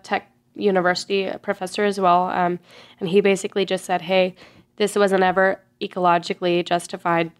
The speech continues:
Um, you know, they were never overpopulated, maybe for human convenience, but, like, this was their land first, so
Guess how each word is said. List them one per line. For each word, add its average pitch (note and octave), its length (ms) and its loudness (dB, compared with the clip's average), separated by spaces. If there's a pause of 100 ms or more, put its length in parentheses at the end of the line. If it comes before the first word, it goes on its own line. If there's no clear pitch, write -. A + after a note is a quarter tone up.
Um, F3 480 0
you G3 120 0
know, F3+ 120 2
they F#3 160 0
were F#3 120 0
never F#3 280 2
overpopulated, F#3 880 0
maybe F3+ 320 0
for F3 260 0
human G3 360 0
convenience, A#3+ 560 2
but, F3+ 160 0
like, E3+ 240 -2
this G3 240 -6
was F3+ 300 0
their G3 240 2
land F3+ 300 2
first, F3 440 0
so E3+ 380 0